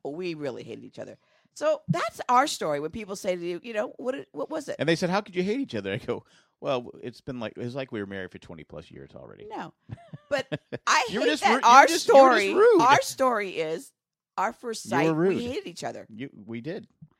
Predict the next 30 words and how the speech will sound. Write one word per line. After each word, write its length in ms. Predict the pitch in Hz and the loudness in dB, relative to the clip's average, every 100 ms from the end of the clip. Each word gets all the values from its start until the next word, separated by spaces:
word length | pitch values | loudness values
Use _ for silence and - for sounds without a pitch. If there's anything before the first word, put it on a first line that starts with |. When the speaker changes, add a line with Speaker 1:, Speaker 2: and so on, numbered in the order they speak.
| _ _ _ | _ _ _
Speaker 1:
That's 220 | 392 - 523 605 | -20 -14 -14 -12
sad. 200 | 480 - - _ _ - | -12 -14 -16 _ _ -20
Speaker 2:
Just 160 | 107 | -16
didn't 220 | 110 113 | -12 -10
like 220 | 131 135 127 | -8 -8 -10
each 120 | 127 | -8
other. 300 | 131 139 143 _ _ _ _ _ - | -8 -6 -10 _ _ _ _ _ -10
Speaker 1:
But 180 | 226 | -2
look 200 | 262 254 | -2 0
it, 160 | 165 - - | -4 -8 -2
thirty 240 | 202 214 | -2 0
years 220 | 220 214 190 | 2 2 4
later, 360 | 190 190 226 - - | 0 0 -4 -10 -10
and 80 | 165 | -6
we're 120 | 165 | -6
still 220 | - 147 | -6 -8
kicking. 340 | - 147 113 - - | -6 -10 -12 -12 -8
Speaker 2:
We're 120 | 113 | -8
still 240 | - 143 | -2 -4
kicking, 360 | - 143 151 147 | -2 -6 -4 -4
and 100 | 120 | -4
we're 100 | 110 | -6
still 180 | - 117 | -6 -4
going 260 | 113 113 | -2 -2
on. 220 | 120 139 | -2 -4
And 300 | 127 110 104 - | -2 -4 -4 -8
she's 160 | 127 | -10
dancing 300 | 123 123 135 | -6 -8 -8
with 120 | 127 | -10
Val, 480 | 107 117 104 117 147 | -2 0 0 -2 -6